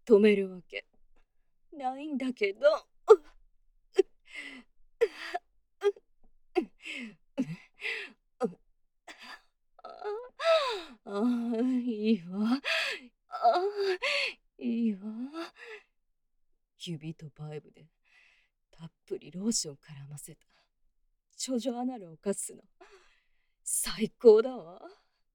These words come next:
あ、確認し忘れてたけど、君、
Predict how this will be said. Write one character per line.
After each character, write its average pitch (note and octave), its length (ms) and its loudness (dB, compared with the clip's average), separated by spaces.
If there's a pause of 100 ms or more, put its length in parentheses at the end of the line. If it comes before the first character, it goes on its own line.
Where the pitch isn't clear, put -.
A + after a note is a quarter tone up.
(1500)
あ、 D#3+ 60 -18 (920)
確 G#3 320 -4
認 G#3 200 2
し A3 160 -6
忘 A3 220 -2
れ A3+ 80 -4
て E3+ 100 -20
た - 120 -20
け - 160 -20
ど、 - 80 -20 (1300)
君、 D3+ 460 -18